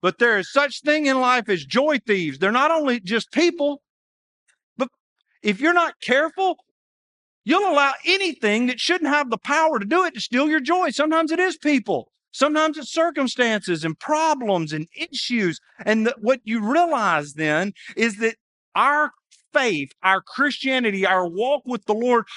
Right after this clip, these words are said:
rises above all of those things. So if we're gonna have the right stuff, it's gotta start with the right attitude.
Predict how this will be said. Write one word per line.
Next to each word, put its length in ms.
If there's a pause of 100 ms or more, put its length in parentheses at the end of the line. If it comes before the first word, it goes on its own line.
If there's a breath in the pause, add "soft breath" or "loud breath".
(100 loud breath)
rises 580
above 680 (120)
all 260
of 140
those 260
things. 400
So 140
if 100
we're 160
gonna 160
have 240
the 80
right 420
stuff, 400
it's 140
gotta 220
start 320
with 100
the 80
right 260
attitude. 580